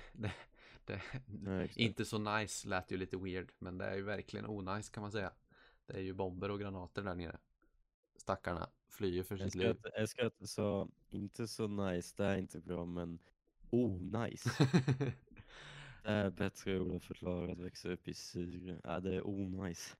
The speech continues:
Speaker 1: Ja, men jag tror nog att vi har kommit fram till en, eh, lista här då. Så bästa i vä-, bästa världsdelen eller kontinenten att växa upp i, det är Europa.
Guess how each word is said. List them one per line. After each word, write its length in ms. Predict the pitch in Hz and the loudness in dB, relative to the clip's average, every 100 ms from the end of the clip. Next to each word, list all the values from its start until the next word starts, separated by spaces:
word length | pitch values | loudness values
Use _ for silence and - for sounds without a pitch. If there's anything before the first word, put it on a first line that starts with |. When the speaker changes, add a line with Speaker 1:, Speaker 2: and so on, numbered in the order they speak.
| _ - - - _ - | _ -20 -20 -20 _ -2
Speaker 1:
Ja, 180 | 98 | 2
men 240 | 101 110 107 | 4 4 6
jag 180 | 107 131 | 4 6
tror 180 | 160 | 4
nog 100 | 147 | 6
att 160 | 131 127 | 4 6
vi 100 | 120 | 6
har 220 | 110 110 | 8 6
kommit 420 | 107 110 107 107 | 4 0 0 0
fram 280 | - 107 117 | 2 0 2
till 180 | 127 117 | 2 2
en, 240 | 113 110 | 2 2
eh, 400 | 107 107 107 104 | 0 0 2 0
lista 320 | 101 104 - 131 | 0 -2 2 4
här 140 | 123 | 6
då. 180 | 95 - - _ _ _ _ | 4 0 -8 _ _ _ _
Så 160 | - 107 | -8 0
bästa 320 | 123 131 139 | 2 4 6
i 100 | 147 | 8
vä-, 300 | 135 127 127 - | 8 6 2 2
bästa 320 | 123 120 131 | 2 4 4
världsdelen 600 | 135 131 - 110 101 101 | 6 4 4 4 4 2
eller 120 | 101 | 0
kontinenten 500 | - 104 101 95 - | 0 -2 0 0 0
att 60 | 95 | -4
växa 200 | - 101 | -2 0
upp 220 | 104 - | 0 0
i, 140 | 92 | 0
det 100 | 98 | 2
är 80 | 107 92 | 4 6
Europa. 500 | 92 90 - 90 101 | 4 0 0 4 4